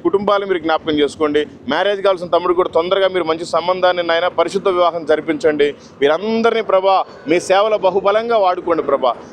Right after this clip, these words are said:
మీ చిత్తమైతే నాయన మేమంతా కలిసి మీ సువార్తలో పాల్పంచుకోవడానికి నాయన మీరే కృప చూపి సహాయం దయచేయమని, మా ప్రయాణంలో కూడా మీరు తోడుగా ఉండి నడిపించమని నజరేయుడైన యేసు నామంలో ప్రార్థిస్తున్నాము తండ్రి, ఆమేన్.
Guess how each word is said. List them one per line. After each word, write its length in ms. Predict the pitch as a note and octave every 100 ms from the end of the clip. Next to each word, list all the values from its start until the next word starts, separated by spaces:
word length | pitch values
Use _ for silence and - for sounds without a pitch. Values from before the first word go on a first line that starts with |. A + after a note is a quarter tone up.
| -
మీ 80 | D#3
చిత్తమైతే 500 | - G3 A3+ A3 G#3+
నాయన 200 | G3+ G3+
మేమంతా 460 | G3 F#3 F#3+ G#3+ A#3
కలిసి 340 | G#3 G3+ A3
మీ 120 | G3+
సువార్తలో 440 | - F#3 G3 G#3 -
పాల్పంచుకోవడానికి 840 | G3+ F#3 F#3+ F#3+ - F3 E3 E3
నాయన 300 | D#3 D3+ C3+ - - C#3+
మీరే 200 | F#3 G3+
కృప 340 | F#3+ F#3+ F#3
చూపి 120 | G#3+
సహాయం 400 | G3 F#3+ F3+ F#3+
దయచేయమని, 580 | F3+ E3+ E3 D#3 D3 C#3 - -
మా 120 | B2+ F#3+
ప్రయాణంలో 480 | G#3 G#3 G#3+ G#3
కూడా 160 | G3 G3+
మీరు 160 | G3 E3+
తోడుగా 360 | F#3 G3 G3
ఉండి 140 | F#3+ F3+
నడిపించమని 680 | F3 F3+ F#3 F3 D#3+ D3 B2+ - -
నజరేయుడైన 460 | D#3+ G#3 G#3+ G#3+ G#3
యేసు 360 | G3 G#3+ G#3
నామంలో 480 | G#3 F#3+ F#3+ F#3+ F#3+
ప్రార్థిస్తున్నాము 960 | F3 F3+ F3+ F3 - F3 F3 F#3+ F#3
తండ్రి, 400 | D#3 D#3 D3 D#3+ E3 C#3 - - - - - B2+ A#2+
ఆమేన్. 380 | C3 C#3 D3 B2+